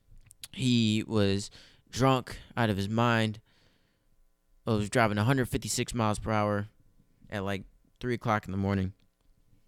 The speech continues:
slammed into the back of a car with his girlfriend in the car, by the way. Um, she got severely injured. He essentially came out unscathed, just had a, uh, some minor injuries.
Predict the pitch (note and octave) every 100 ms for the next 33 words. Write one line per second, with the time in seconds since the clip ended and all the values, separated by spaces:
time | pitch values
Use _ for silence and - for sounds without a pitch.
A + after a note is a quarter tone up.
0 | _ _ _ _ - - - D#3 D3 D3
1 | C3 B2 C3 A2 A#2 A#2+ G#2 G#2+ - A2
2 | G#2 G#2 - - - - - A2+ A#2+ A#2+
3 | C3+ B2 G#2 F#2 F#2 F#2+ F#2+ F2+ F2+ F#2
4 | F#2+ - _ _ _ _ _ G#2 G2+ G2
5 | F#2 F#2 F2+ - _ _ - - D#3+ C#3+
6 | A#2+ - G2 A2+ A2 A2 G#2+ G#2+ G2+ G2+
7 | F#2+ - _ _ - D3+ D#3 A#2+ D3+ C#3
8 | - - A2+ G#2 G2 G2 - - A2+ G2+
9 | G2 G#2 F#2+ G2 F#2+ F#2+ - - F#2 D#2
10 | - A2 G2+ G#2+ G2+ G2+ G2+ F2+ F#2+